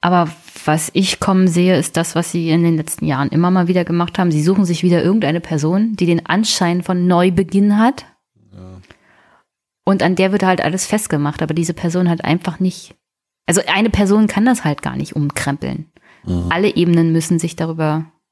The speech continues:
Speaker 1: einig sein, dass sie die Struktur verändern wollen. Und dieser Wille ist einfach nicht da.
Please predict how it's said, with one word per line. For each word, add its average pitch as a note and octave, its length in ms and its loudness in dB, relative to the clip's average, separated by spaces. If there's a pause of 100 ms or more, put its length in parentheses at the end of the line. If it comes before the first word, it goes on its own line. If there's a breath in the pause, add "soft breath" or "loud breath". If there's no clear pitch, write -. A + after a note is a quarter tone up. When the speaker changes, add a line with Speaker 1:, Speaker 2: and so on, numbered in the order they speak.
(240)
Speaker 1:
einig F#3 340 2
sein, F3 260 2
dass E3 140 -4
sie F3+ 100 -2
die E3+ 100 -2
Struktur - 440 0
verändern D#3 500 0
wollen. C#3+ 240 -4
Und - 140 -6 (180)
dieser D3+ 320 0
Wille F3+ 180 2
ist C3+ 120 -2
einfach B2+ 260 -4
nicht C#3 200 -8
da. B2 180 -6